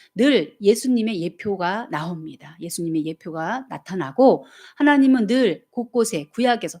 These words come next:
신약에서만 복음이신 그리스도가 나타나는 것이 아니라, 구약에서도 복음이신 그리스도가 나타나 있고 예표되어 있고,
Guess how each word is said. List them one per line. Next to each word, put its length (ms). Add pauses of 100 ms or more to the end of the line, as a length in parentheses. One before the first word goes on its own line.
신약에서만 800
복음이신 540
그리스도가 380
나타나는 360
것이 240
아니라, 360 (280)
구약에서도 840
복음이신 540
그리스도가 400
나타나 420
있고 460 (100)
예표되어 560
있고, 440